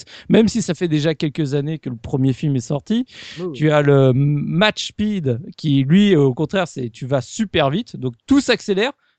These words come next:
Speaker 1: mais enfin, au niveau de ton personnage. Par contre, le reste reste à une vitesse normale, donc ce qui
Speaker 2: D'accord.
Speaker 1: permet d'aller, euh, vraiment, euh,
Speaker 2: De
Speaker 1: d'être
Speaker 2: dasher à mort,
Speaker 1: efficace,
Speaker 2: quoi.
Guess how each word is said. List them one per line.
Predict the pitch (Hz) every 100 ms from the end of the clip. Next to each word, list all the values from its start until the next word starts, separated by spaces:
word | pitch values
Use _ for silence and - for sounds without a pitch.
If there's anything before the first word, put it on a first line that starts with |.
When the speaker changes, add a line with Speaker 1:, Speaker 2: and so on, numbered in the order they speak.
| -
Speaker 1:
mais | 156 160
enfin, | 160 - 160
au | 170
niveau | 156 170 247
de | 180 143 165
ton | - 269
personnage. | 247 226 214 175 139 123
Par | 160 -
contre, | 262 202
le | 165
reste | 143 196 330 - _ _
reste | 127 190 262 208
à |
une | 190
vitesse | 180 208 185
normale, | 196 170 156 127
donc | 185 120
ce | _ 135
qui | 156
Speaker 2:
D'accord. | 113
Speaker 1:
permet | 147 147 175
d'aller, | 143 123 151
euh, | 127 120 120 120 117
vraiment, | 113 127 143 143 120
euh, | 110 113 110 _ _ _
Speaker 2:
De | 139
Speaker 1:
d'être | 135 127
Speaker 2:
dasher | 160 160
à |
mort, | 151 143
Speaker 1:
efficace, | 165 143
Speaker 2:
quoi. | - 117